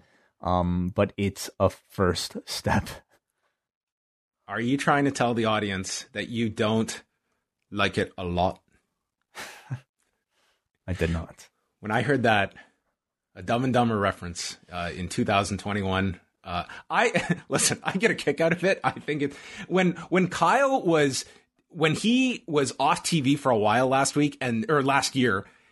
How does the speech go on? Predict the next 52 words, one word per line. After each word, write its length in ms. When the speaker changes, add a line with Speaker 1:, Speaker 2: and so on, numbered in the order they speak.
Speaker 2:
and 120
then 100
they 80
brought 280
him 140
back 480
and 100
he 80
was 140
doing 280
the 80
skits 520
with 100
the 100
Undisputed 640
Era, 580
like, 140
they 120
were 240
out 120
in 60
the 80
limo, 880
they 100
were 120
going 320
out. 360
Like, 260
I 180
thought, 260
like, 220
Kyle 520
was 140
starting 420
to 80
show, 640
like, 260
comedic 600
elements, 600
and 120
it 80
just 160
seems 220
they've 180
gone 340
so 260
far 320
with 180
it 120
now 220
with 220
this 300